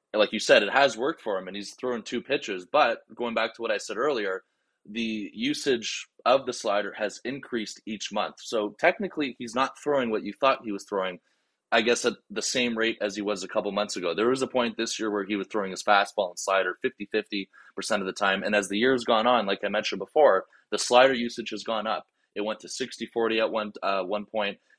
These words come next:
and I believe in September it was at seventy-four percent. So I, I don't agree with the point of saying, "Oh, you know what's coming." And I do think exposure is completely, um, a valid point in this. And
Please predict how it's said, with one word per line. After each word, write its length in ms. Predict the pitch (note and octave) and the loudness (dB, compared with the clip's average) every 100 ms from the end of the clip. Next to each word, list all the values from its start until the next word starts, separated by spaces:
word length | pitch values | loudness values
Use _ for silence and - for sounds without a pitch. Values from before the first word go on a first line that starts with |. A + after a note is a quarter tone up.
| - | -6
and 100 | G#2 | -2
I 60 | G2+ | 0
believe 440 | G#2 A#2 C#3 C#3 | 0 0 0 -2
in 240 | B2 A2 | -4 -4
September 640 | G#2 - - - D3 C3 A2+ | -6 -10 -8 -2 0 2 0
it 140 | G#2+ | 0
was 180 | G#2+ G2 - | -4 -4 -2
at 300 | A2 G#2+ - | 0 0 -2
seventy-four 600 | - C3 C3 A#2+ A2+ A2 | -2 -2 -4 -4 -2 -2
percent. 440 | G2 - - - - | -6 -8 -10 -12 -12
So 480 | - B2 A#2 A2+ - _ _ _ _ _ _ | 2 4 6 2 -4 _ _ _ _ _ _
I, 160 | B2+ C3+ | 4 6
I 200 | B2+ C3+ | 6 4
don't 260 | B2+ C#3+ C#3+ | 2 0 -2
agree 240 | A#2 B2+ | -2 -2
with 140 | B2+ | -2
the 80 | A#2 | -6
point 360 | - A#2+ A#2 G#2 | -8 -4 -4 -4
of 100 | G2+ | -6
saying, 260 | - A2 G2 | -4 -2 2
"Oh, 160 | A2 | 2
you 140 | G2 G2+ | 2 -2
know 140 | G#2+ | -2
what's 160 | G2+ - | -4 -2
coming." 340 | A#2 G#2 F#2+ | -4 -2 -6
And 120 | F#2+ | -2
I 100 | G#2 | -2
do 140 | A2 D#3+ | 0 -4
think 220 | C#3 G#2+ | -4 -8
exposure 480 | G2+ - G2 F#2 F2+ | -6 -2 -2 -2 -6
is 80 | |
completely, 580 | - F#2+ G#2 F2+ F2+ E2+ _ _ - | -8 -6 -4 -2 -2 -4 _ _ 0
um, 280 | F#2 F2+ F2 | 4 4 2
a 80 | G2+ | 0
valid 300 | F#2+ F#2+ F2+ - | 4 4 4 0
point 180 | G2+ F#2 | -2 0
in 180 | A2 A2 | -2 0
this. 260 | F2 E2 - | -2 -4 -2
And 340 | G#2+ G#2 G2+ | 2 2 2